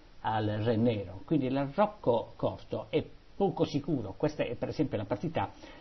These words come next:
tra il grande maestro Adorian e il maestro internazionale Bela Tot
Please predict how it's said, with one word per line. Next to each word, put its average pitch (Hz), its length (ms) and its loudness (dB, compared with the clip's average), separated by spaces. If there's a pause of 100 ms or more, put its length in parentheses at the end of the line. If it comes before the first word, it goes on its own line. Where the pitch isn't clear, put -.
(120)
tra 143 140 4
il 120 80 4
grande 175 180 8
maestro 156 480 2 (320)
Adorian 143 1120 10 (680)
e 160 560 6
il 120 160 2
maestro 151 280 2
internazionale 113 1120 0 (300)
Bela 156 400 10
Tot - 560 2